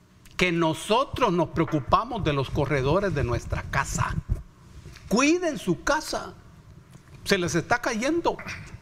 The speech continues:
Está tomando fuego. Encárguense de eso,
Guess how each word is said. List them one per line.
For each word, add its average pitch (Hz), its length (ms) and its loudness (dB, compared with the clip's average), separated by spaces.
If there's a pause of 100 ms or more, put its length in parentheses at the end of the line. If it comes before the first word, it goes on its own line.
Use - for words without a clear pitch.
(760)
Está 208 280 2
tomando 247 440 0
fuego. 240 480 -2 (1400)
Encárguense 220 960 0
de 226 140 2
eso, 208 440 0